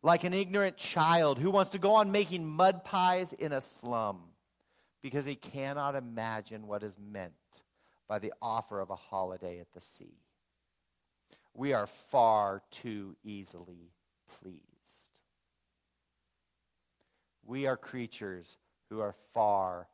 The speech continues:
too easily pleased because we look for things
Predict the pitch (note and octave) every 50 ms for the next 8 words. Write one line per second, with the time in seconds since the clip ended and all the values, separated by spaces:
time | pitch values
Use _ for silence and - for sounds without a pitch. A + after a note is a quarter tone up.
0 | _ _ _ _ - - A#2 G#2+ G2+ F#2+ F#2+ - F#2 G2+ G2 F2 - F#2 F2+ F2
1 | F2 E2+ _ _ - F2+ F2 E2+ F2 - _ _ _ - - - - - _ _
2 | _ _ _ _ _ _ _ _ _ _ _ _ _ _ _ _ _ _ _ _
3 | _ _ _ _ _ _ _ _ _ _ _ - C#3+ - D3+ D3+ C3+ B2 C#3 C3
4 | A#2+ A2+ B2 C3+ C3 - - - C3+ A#2+ G#2+ - _ _ B2+ A#2+ A#2 A2 G#2+ G#2
5 | G2+ G2+ G2+ - - - - - -